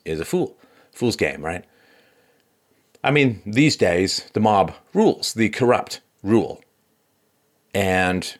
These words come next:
it is merely the appearance of justice that is, uh, summoned. That's all.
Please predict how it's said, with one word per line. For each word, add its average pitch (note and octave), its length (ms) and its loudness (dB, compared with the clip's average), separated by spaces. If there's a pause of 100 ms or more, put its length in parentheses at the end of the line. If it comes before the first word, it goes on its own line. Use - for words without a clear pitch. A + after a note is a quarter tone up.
it A#2 120 2
is F#2+ 200 -2
merely C3 340 2
the G#2+ 140 2
appearance F#2+ 640 -2 (220)
of E2+ 160 0
justice - 520 -4 (140)
that E2 360 -2
is, D#2 340 -2 (220)
uh, D2+ 140 -8
summoned. - 460 -6
That's F2 260 -4
all. E2 240 -6